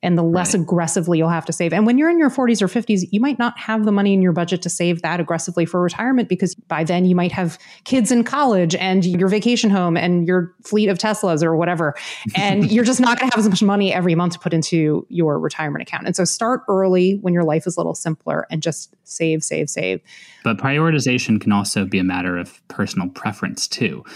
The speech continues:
Speaker 2: Maybe our listener really doesn't like having that six-figure student loan debt hanging over them.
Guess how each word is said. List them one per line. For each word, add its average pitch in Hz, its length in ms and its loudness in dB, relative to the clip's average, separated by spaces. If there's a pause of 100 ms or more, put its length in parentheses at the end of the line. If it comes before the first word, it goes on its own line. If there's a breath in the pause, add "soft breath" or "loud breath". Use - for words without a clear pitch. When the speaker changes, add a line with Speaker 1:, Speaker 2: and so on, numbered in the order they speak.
(480 loud breath)
Speaker 2:
Maybe 127 360 0
our 113 120 2
listener 107 360 0
really 98 300 0
doesn't 87 340 -6
like 92 220 -10
having 101 400 0
that 90 240 -4 (260)
six-figure 104 760 -4
student 101 440 -2
loan 107 260 2
debt 113 260 -2
hanging 107 300 2
over 95 220 -2
them. 139 320 2